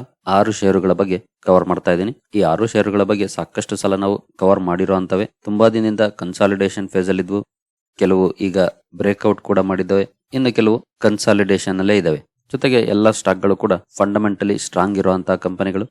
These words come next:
ನಾನು ಯಾವಾಗ್ಲೂ ಹೇಳ್ತಾ ಇರ್ತೀನಿ, ಸಮುದ್ರ ಶಾಂತವಾಗಿರ್ಬೇಕು ಅಂತ ಸಮಯದಲ್ಲಿ ನಾವು ಈಜೋಕ್ ಪ್ರಯತ್ನ ಪಡ್ಬೇಕು ಅಂತ. So ಈ ಸ್ಟಾಕ್‌ಗಳಲ್ಲಿ ಅದೇ ರೀತಿ ಪರಿಸ್ಥಿತಿ ಇದೆ. ಜೊತೆಗೆ ಕೆಲವು ಬ್ರೇಕ್ಔಟ್ ಕೂಡ ಆಗಿದಾವೆ, ಲಾಂಗ್ ಟರ್ಮ್ ಕನ್ಸಾಲಿಡೇಷನ್. So ನೋಡೋಣ ಯಾವೆಲ್ಲ ಷೇರುಗಳಿದಾವೆ ಅಂತ ಒಂದೊಂದಾಗಿ ತಿಳ್ಕೊಳ್ತಾ ಹೋಗೋಣ.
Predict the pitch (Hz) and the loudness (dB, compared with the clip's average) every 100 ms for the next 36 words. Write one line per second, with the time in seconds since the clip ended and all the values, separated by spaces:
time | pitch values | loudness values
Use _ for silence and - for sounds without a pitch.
0 | - 110 104 107 104 92 90 92 92 98 | -4 0 2 2 2 0 0 0 -2 -8
1 | - - 107 107 101 107 - 87 95 - | -12 -6 -4 -4 -2 -2 -2 -2 -4 -2
2 | 92 92 87 87 85 - - _ _ _ | -4 -2 -4 -4 -8 -14 -18 _ _ _
3 | 98 95 95 - 90 87 87 90 101 _ | -10 0 0 0 -4 -2 -2 -4 -6 _
4 | - 98 95 - 95 90 - 80 85 78 | -6 -2 -2 -2 0 0 0 -6 -4 -4
5 | - 80 76 - _ - 123 - 110 107 | -4 -10 -10 -14 _ -2 -2 0 -2 2
6 | 117 107 101 - 104 113 107 - 107 - | 2 2 0 -2 4 4 4 -2 -4 -6
7 | - 95 98 98 87 92 101 127 143 123 | -4 -4 -2 -4 -2 0 0 -2 -2 -2
8 | 113 _ 113 113 98 107 98 113 - 107 | -4 _ 2 4 4 0 2 0 0 0
9 | 98 98 95 101 92 87 95 92 95 92 | 0 2 0 0 2 0 0 -2 -4 -2
10 | 92 87 - 87 80 80 80 76 - _ | -4 -2 0 0 0 -4 -6 -14 -16 _
11 | 92 107 113 113 - - 95 95 95 - | -6 -2 -2 -2 -6 -6 -2 -2 -2 -8
12 | 92 92 92 87 92 90 120 - 98 95 | -8 -4 -4 -2 -2 -2 -8 -6 -4 0
13 | 87 92 - 92 - 80 82 80 78 | 0 -2 -2 -2 -2 -2 0 -2 -4